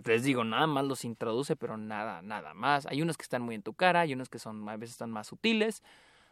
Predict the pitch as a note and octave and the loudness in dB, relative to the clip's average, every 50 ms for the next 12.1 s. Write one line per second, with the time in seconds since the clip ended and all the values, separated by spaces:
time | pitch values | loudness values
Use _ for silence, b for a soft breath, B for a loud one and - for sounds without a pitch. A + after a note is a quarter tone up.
0 | b b _ - B2+ B2+ B2+ B2+ B2+ C3 C3 B2+ B2+ A#2+ - - C3+ C3 B2+ C#3+ | b b _ 4 6 8 8 8 8 8 8 8 6 4 0 0 0 0 0 0
1 | C#3+ C#3 - D3 C3+ B2 A2+ - - C3+ C3 C3+ C3+ C3 C3 B2+ B2 A#2+ A#2+ A#2 | -2 -2 0 -2 -2 -2 -2 0 0 0 2 2 2 2 2 0 0 -2 -2 -2
2 | A2 G#2+ - - _ _ _ - C#3+ C3 B2 A#2+ B2 B2+ B2+ B2 A#2+ A#2+ B2 B2 | -4 -4 -8 -12 _ _ _ -10 -6 -6 -6 -4 -4 -2 -2 -2 0 0 0 0
3 | A#2+ B2+ C#3 C#3+ C#3+ C#3+ C#3+ C3+ C3 B2+ B2+ B2 A#2+ G#2+ A2 - - B2 A#2+ A#2+ | 2 4 4 6 6 6 4 2 0 -2 -2 -2 -4 -4 -6 -6 -4 -4 -2 -2
4 | A2+ A#2 A#2 A#2+ A#2+ A#2+ A#2+ A#2+ - - C#3+ C#3 C3+ B2+ A#2+ A#2+ A#2 A#2 A#2 A#2 | -2 -4 -4 -4 -4 -4 -4 -4 -4 -2 -2 0 2 2 2 2 2 0 -2 -2
5 | - - B2+ C3 C3 B2+ B2+ A#2+ A#2+ A#2+ A#2 A#2+ - - - A#2+ A2+ - A#2+ A#2 | -4 -2 -2 -2 -2 -2 -2 0 0 -2 -2 -4 -8 -10 -10 -8 -6 -4 -6 -6
6 | A#2 - - - _ - A#2+ A#2 A2+ C3 C3 C#3 C#3+ D3+ D3 C3 - B2+ B2 B2+ | -6 -10 -14 -10 _ -6 -4 -4 -4 -2 0 0 0 0 0 -2 -4 -6 -6 -6
7 | A2+ - - A2+ A2+ A2+ A2 - - A#2+ A2+ A2+ A#2 A#2 A#2 A2 - - _ - | -8 -8 -10 -10 -10 -10 -12 -10 -8 -8 -6 -6 -6 -6 -6 -8 -8 -2 _ 2
8 | C#3 C#3+ D3+ D3+ C#3+ C3+ C3+ - B2+ A#2+ - B2+ B2 A#2 - B2+ - - A#2+ A2+ | 2 2 4 2 2 2 0 -2 -6 -6 -4 -4 -4 -2 -4 -4 -4 -4 -4 -4
9 | A#2 A2+ A2+ G#2+ - - G#2+ G#2+ G2+ G#2 G#2 - C3+ C3+ C3+ C3+ C3 B2+ A#2+ A#2+ | -6 -8 -8 -10 -10 -10 -8 -6 -6 -8 -2 0 2 4 4 4 2 2 0 -2
10 | A2+ A#2 C3 C3 C3 C3+ C3 B B B B B B B B B B B - G#3 | 0 0 0 2 2 2 0 B B B B B B B B B B B 2 4
11 | A3 A3+ G3 G3 F3 F#3 F#3 F3 F3 E3 D3 C3+ B2+ - - C3 A#2+ A#2 F#2+ - | 6 6 6 4 4 2 2 2 2 2 0 -2 -4 -4 -4 -4 -4 -6 -6 -8
12 | - F#2 | -10 -10